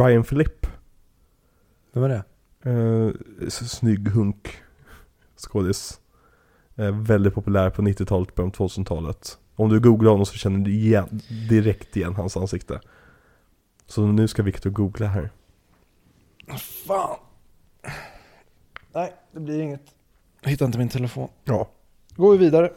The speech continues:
Speaker 1: Då går vi vidare på Ryan Philippe. Men <clears throat>
Speaker 2: Men tillbaka till John Krasinski.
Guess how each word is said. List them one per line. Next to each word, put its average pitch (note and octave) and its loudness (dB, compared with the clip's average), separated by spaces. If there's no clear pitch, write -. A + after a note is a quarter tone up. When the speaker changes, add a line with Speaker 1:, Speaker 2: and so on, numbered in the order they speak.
Speaker 1:
Då D#3+ 8
går E3+ 12
vi E3+ 12
vidare C3 8
på C3+ 4
Ryan A2 8
Philippe. - -2
Men D3 8
<clears throat> F#3+ 0
Speaker 2:
Men C3+ 6
tillbaka B2+ 6
till A#2+ 2
John A#2 2
Krasinski. A#2+ 0